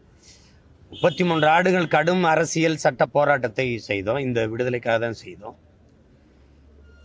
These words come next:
அது எல்லாம் வந்து கடைசிக்கு சிறப்பு முகாம்ல அதை, அந்த இடத்தை, அது அங்க போய் திருச்சியில போய் போராடி, "இவர்களை விடுதலை செய்யுங்கள், தம்பி சாந்தனை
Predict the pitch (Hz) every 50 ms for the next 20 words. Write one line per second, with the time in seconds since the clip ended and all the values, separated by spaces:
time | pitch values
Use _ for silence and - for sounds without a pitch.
0 | - - - - - - - - - - - 101 95 98 98 107 127 147 165 185
1 | 185 190 185 175 170 170 180 185 185 175 196 196 196 - - - 120 127 143 165
2 | 170 180 196 202 208 190 - 214 185 - 196 185 170 156 143 - - - 165 156
3 | 143 160 156 156 151 147 143 143 143 139 135 135 135 127 123 123 - - _ _
4 | - _ _ _ _ _ - - 123 127 127 127 123 120 120 117 - - - -
5 | - - - - _ _ _ _ _ _ - - - _ _ _ _ _ - 120
6 | 131 120 120 117 131 127 - 143 135 127 123 117 113 117 117 113 110 107 107 110
7 | 110 107 104 120 131 127 - 139 123 123 - 139 120 120 107 117 127 131 123 -
8 | 120 123 127 127 123 123 143 147 143 123 120 117 117 113 113 110 120 131 127 127
9 | 123 104 - 123 120 120 135 139 - - 123 123 120 107 - 120 123 131 127 127
10 | 123 120 117 107